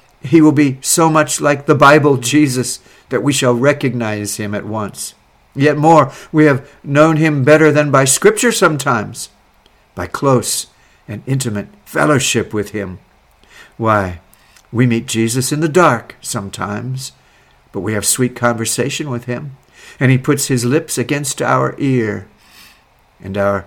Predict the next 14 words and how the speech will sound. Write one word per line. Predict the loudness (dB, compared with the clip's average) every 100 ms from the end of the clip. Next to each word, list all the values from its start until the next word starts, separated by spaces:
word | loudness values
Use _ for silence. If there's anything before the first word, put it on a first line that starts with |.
| _
lip | -6 -6 -8 -20 _
goes | -8 -8 -10 -16
so | -12 -6 -6
close | -4 -6 -6 -6
to | -4
his | -2 -2 -4
ear | -6 -6 -8 -14 _ _ _ _ _ -10
when | -8 -4
we | -6
hold | -2 -2 -4 -6
converse | -2 -2 -2 -6 -6 -6
with | -8
him. | -8 -12 -8
Oh, | 0 2 2 0